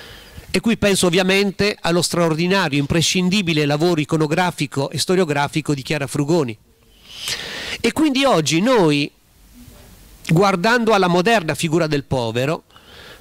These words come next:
leggiamo nella scelta fatta da Francesco di adottare la condizione comune della povertà, della moltitudine,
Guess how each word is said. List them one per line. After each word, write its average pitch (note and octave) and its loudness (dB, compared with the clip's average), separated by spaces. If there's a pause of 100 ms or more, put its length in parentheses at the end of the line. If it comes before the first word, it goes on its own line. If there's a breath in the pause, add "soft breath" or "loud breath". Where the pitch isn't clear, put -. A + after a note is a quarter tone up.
(200 loud breath)
leggiamo F#3 2
nella F3 2
scelta A3 0
fatta G#3 -2
da D#3+ -2
Francesco D3+ -2
di D#3 0
adottare F3+ 0
la D#3 -2
condizione G#3 0
comune A3 0
della F3+ 0
povertà, E3+ -2
della D3+ -6
moltitudine, C#3 -2